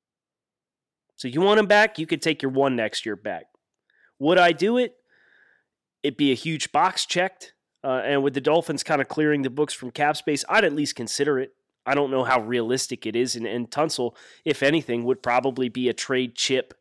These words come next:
in a Trent Williams deal because they have no assets. Houston has no assets to trade for Trent Williams. They could trade, like, their two and their three from the next two years and maybe get him.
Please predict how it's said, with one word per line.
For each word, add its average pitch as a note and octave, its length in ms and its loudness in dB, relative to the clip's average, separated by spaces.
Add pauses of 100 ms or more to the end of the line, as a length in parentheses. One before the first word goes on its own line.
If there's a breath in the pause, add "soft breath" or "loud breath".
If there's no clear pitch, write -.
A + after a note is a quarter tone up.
(600 soft breath)
in D#3 160 4
a D3 60 4
Trent D3 360 0
Williams C#3 460 0
deal A#2+ 380 -16
because C#3+ 300 -2
they D3 140 4
have D3 120 4
no C#3 240 4
assets. C3+ 540 -2
Houston D#3+ 300 -4
has B2+ 140 0
no D#3+ 220 2
assets C3+ 480 0
to A2+ 80 -10
trade A#2+ 320 -4
for A#2 80 -12
Trent G2 300 -8
Williams. F2+ 440 -14 (1200)
They D3 160 4
could E3 160 -2
trade, D#3+ 260 0
like, D3 220 2
their C#3 140 4
two G3+ 360 2
and F3 140 4
their D3 140 2
three E3+ 500 -2 (680 soft breath)
from D3+ 200 0
the D3 60 4
next D3+ 240 2
two D#3+ 120 2
years E3+ 640 0
and C3 160 0
maybe C#3+ 320 2
get C#3 180 4
him. G3+ 220 2